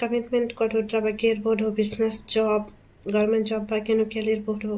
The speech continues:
ಪ್ರಮೋಷನ್ ಸಿಗುತ್ತಾ, ಪ್ರಮೋಷನ್ ಸಿಗುವ ಹೊತ್ತಿನಲ್ಲಿ ನಿಮಗೆ ಸ್ವಲ್ಪ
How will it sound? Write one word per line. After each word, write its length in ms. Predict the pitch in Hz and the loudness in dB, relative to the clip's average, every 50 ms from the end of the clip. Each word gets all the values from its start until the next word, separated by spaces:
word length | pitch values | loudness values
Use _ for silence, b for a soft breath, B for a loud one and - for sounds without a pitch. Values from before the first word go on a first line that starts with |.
| 208 - | -4 -2
ಪ್ರಮೋಷನ್ 500 | 214 214 214 226 214 - - 240 240 226 - | -2 0 0 0 -2 -2 -2 -2 -2 -2 -2
ಸಿಗುತ್ತಾ, 380 | 220 208 220 208 - - 214 214 - B B B B B B B B - | -4 -4 -6 -6 -4 -6 -8 -8 -8 B B B B B B B B 0
ಪ್ರಮೋಷನ್ 640 | 247 240 240 254 254 254 - - 269 254 254 247 247 - - | 2 4 6 4 4 4 2 4 4 4 4 4 2 4 4
ಸಿಗುವ 300 | 254 247 247 240 233 226 226 | 4 4 4 2 2 2 0
ಹೊತ್ತಿನಲ್ಲಿ 580 | 220 - 240 226 233 226 226 220 220 226 226 226 220 214 - - - - - - - - - - - - - b b b b b b b - - 233 | 0 2 2 2 4 4 4 4 4 4 2 2 0 -4 -8 -16 -20 -20 -20 -20 -20 -20 -20 -20 -20 -20 -20 b b b b b b b -10 -2 0
ನಿಮಗೆ 200 | 233 226 226 233 226 - | 2 2 2 0 0 2
ಸ್ವಲ್ಪ 260 | 240 226 220 220 | 0 0 0 0